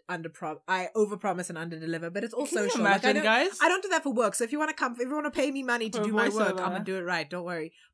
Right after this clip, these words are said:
Speaker 1: But yeah, so
Speaker 2: Mm.
Speaker 1: that's how I let people down. So that's why that's linked for me.
Speaker 2: Mine is guilt. I overpromise out of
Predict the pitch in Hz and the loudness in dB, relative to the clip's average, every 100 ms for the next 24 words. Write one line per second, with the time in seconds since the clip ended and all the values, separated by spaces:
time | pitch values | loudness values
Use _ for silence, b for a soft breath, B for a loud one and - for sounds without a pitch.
0 | _ 185 165 - 196 196 160 156 175 196 | _ -2 -2 -6 -4 -2 0 -2 -6 -6
1 | 185 233 277 262 190 196 185 180 175 165 | -2 -4 -4 -6 -6 -6 -6 -8 -10 -10
2 | 156 151 151 170 180 170 208 254 196 175 | -10 -12 -14 -14 -10 -10 -10 -10 -10 -12
3 | - 170 175 - 160 160 151 165 214 214 | -12 -12 -14 -16 -16 -16 -18 -20 -20 -20
4 | _ _ _ - 208 214 339 392 294 - | _ _ _ -10 -6 -4 -4 -8 -10 -6
5 | 156 143 160 202 208 226 - 196 190 180 | -6 -6 -8 -6 -6 -8 -8 -8 -8 -10
6 | - 165 160 160 | -12 -10 -8 -8